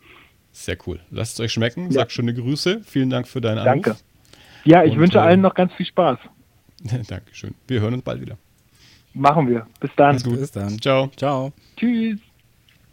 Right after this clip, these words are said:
Speaker 1: So, das war der liebe Lukas, live aus Berlin, aus Berlin. Ähm,
Speaker 3: Die Leitungen sind wieder frei.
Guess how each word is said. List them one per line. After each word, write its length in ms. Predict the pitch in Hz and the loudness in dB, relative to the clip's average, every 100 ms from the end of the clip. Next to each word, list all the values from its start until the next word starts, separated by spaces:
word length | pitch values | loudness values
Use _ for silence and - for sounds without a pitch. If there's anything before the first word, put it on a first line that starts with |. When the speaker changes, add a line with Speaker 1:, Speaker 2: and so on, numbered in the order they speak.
| - _ _ _ _ _ _ _ _ _ _ _ _ _ _ _ _ _ _ | -20 _ _ _ _ _ _ _ _ _ _ _ _ _ _ _ _ _ _
Speaker 1:
So, 280 | - 123 90 - | -8 -6 -6 -8
das 200 | 131 139 | -10 -6
war 80 | 131 | -6
der 120 | 123 | -4
liebe 220 | 120 113 | -4 -2
Lukas, 600 | 113 151 214 240 - - | -4 -4 -6 -6 -6 -6
live 300 | 107 95 175 | -4 -4 -6
aus 260 | - 147 - | -6 -8 -6
Berlin, 340 | 135 135 156 | -4 -4 -4
aus 240 | - 135 - | -4 -8 -4
Berlin. 500 | 120 120 180 247 - - | -2 2 2 0 -6 -12
Ähm, 520 | 131 123 127 123 127 123 _ _ _ _ _ _ _ _ _ _ _ _ _ - 120 | -6 -4 -4 -4 -6 -10 _ _ _ _ _ _ _ _ _ _ _ _ _ -16 -4
Speaker 3:
Die 80 | 127 | -2
Leitungen 440 | - 285 156 175 135 | 2 2 2 0 0
sind 220 | 127 - | -2 -4
wieder 160 | 98 | -4
frei. 640 | 95 - 80 80 80 69 | -6 -8 -12 -10 -10 -14